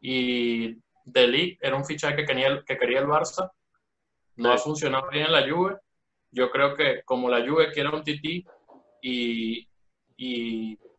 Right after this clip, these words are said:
Speaker 1: y De Ligt quiere jugar con De Jong, porque también se ha dicho, este, yo creo que puede ser un fichaje bastante realista para las posibilidades del Barcelona,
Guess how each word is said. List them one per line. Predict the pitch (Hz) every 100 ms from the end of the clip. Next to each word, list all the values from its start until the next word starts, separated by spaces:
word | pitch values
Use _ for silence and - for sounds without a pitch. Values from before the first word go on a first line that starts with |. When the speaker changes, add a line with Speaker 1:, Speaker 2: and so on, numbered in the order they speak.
| _ _ _ -
Speaker 1:
y | 123 123
De | 123
Ligt | 120 123 131 - _ _
quiere | - 151 156 170 - - _ _ -
jugar | 131 135 135 -
con | 156
De | 156
Jong, | 165 175
porque | - 123
también | 117 117 117
se | -
ha | 156
dicho, | 165 165 196 - _ _ _ _
este, | - 123 - - 123 120 117 113 113 113 - _ _ _ _ _
yo | 120
creo | 120 135
que | 151
puede | 147 135 135
ser | 151
un | 151
fichaje | 151 147 151 156 185 180 _ _ _
bastante | 139 120 123 - 127 151
realista | 156 147 160 170 190 185
para | 143 127
las | 123
posibilidades | 123 123 117 123 139
del | 139
Barcelona, | 123 - 131 110